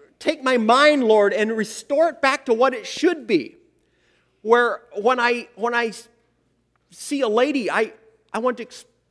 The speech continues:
be kind to her. I want to be gentle with her. I think it's important that, that we ask God to restore a right mind in us if we're involved in things like that, that, that we see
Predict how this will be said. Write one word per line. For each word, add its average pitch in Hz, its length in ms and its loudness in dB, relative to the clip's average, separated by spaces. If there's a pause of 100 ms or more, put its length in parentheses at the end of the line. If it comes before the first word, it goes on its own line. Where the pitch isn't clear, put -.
(720)
be 185 100 -8
kind 254 540 -8
to 123 160 -12
her. 117 300 -8 (720)
I 190 60 -4
want 226 220 -4
to 233 120 -8
be 202 400 -8 (400)
gentle 226 460 -2
with 156 220 0
her. 127 180 -14 (2500)
I 196 40 -14
think 226 120 -6
it's - 100 -12
important 190 540 -4
that, 175 400 -4
that 180 160 -4
we 196 220 -14
ask 196 320 -10
God 185 280 -6
to 175 120 -4
restore 160 560 -6
a 135 40 -6
right 156 280 -6
mind 147 400 -12 (880)
in 165 160 -8
us - 400 -12 (260)
if - 140 -14
we're 180 100 -6
involved 160 400 -2
in 139 120 -10
things 143 260 -10
like 127 220 -10
that, 120 240 -6
that, 175 320 -8
that 202 140 0
we 208 140 -8
see 269 640 -6